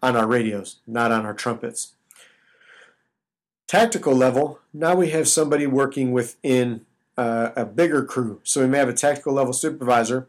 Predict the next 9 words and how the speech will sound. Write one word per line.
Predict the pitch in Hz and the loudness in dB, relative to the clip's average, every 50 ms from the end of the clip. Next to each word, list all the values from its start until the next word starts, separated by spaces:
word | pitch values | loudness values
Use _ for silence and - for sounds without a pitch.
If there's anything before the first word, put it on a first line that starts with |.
| _ _ | _ _
that's | 127 131 127 - | -2 -2 0 0
responsible | 131 120 - - 127 123 120 - 127 123 | -2 -4 -2 -2 -2 -2 -2 -4 -6 -6
for | - - | -6 -6
multiple | 127 123 131 143 147 147 151 - - 143 127 | -6 -2 2 2 2 2 0 -2 -4 -6 -6
crews | - - 135 127 123 113 117 | -4 -2 -2 -2 -2 -2 -4
on | 120 117 | -6 -8
the | 117 | -6
second | 107 - - 117 113 - 120 113 | -4 -4 -4 -4 -4 -6 -8 -10
floor. | 110 - 120 117 110 104 101 | -8 -6 -4 -4 -4 -6 -8